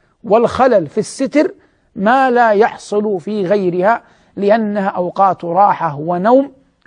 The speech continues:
ومغالبة أن يكون الرجل مع أهله. فقول الله جل وعلا:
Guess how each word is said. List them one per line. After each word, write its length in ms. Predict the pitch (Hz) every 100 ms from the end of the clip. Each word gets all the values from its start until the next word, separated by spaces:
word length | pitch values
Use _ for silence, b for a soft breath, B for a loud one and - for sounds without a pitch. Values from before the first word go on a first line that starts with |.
| _ _ -
ومغالبة 680 | 196 202 196 233 240 233 226 -
أن 80 | 185
يكون 380 | - 208 190
الرجل 300 | 175 202 180
مع 420 | 185 180 175 196 180
أهله. 400 | 147 170 190 170 b b b b b _ _ _ _ _ _ _
فقول 360 | - - 254 262
الله 240 | 262 233
جل 240 | 220 233
وعلا: 420 | 220 220 185 196